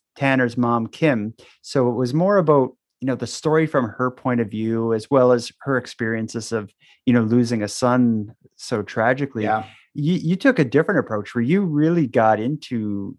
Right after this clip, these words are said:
Speaker 1: like, the investigation. Like, how long have you been
Speaker 2: Mm-hmm.
Speaker 1: working on this case?
Speaker 2: Um, uh, we started working on it probably about, uh, two weeks ago, um, but things moved very, very quickly. And, and generally with our podcast,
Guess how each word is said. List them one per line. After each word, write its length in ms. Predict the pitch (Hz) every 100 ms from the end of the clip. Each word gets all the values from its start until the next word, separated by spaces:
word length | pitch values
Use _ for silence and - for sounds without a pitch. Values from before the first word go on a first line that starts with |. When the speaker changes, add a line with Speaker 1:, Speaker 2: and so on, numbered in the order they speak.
| -
Speaker 1:
like, 160 | 92 -
the 120 | 113
investigation. 920 | 101 131 - 110 92 101 156 - 90
Like, 160 | 104 120
how 160 | 185 226
long 200 | 139 185
have 100 | 113
you 80 |
been 120 | 107 104
Speaker 2:
Mm-hmm. 60 |
Speaker 1:
working 240 | 143 - 104
on 120 | 85
this 140 | -
case? 360 | - - - _ _ _ _ -
Speaker 2:
Um, 640 | 147 156 160 156 147 139 -
uh, 260 | 156 147 139
we 200 | 156 151
started 480 | - - 180 202 160
working 260 | 156 143
on 140 | 123 120
it 240 | 113 -
probably 240 | - 139
about, 360 | 127 123 113 110 -
uh, 260 | 117 113 107
two 180 | -
weeks 240 | 135 139 139
ago, 360 | 180 190 208 - - - - -
um, 260 | 139 139
but 160 | 147 143
things 300 | 170 175 156
moved 240 | 151 131
very, 500 | 120 113 123 127 131
very 260 | 127 127 123
quickly. 640 | - 127 123 - 123 120
And, 280 | 143 143 135
and 160 | 151 143
generally 420 | 156 160 185 175
with 200 | 143 139
our 100 | 123
podcast, 840 | - 127 120 120 131 117 113 -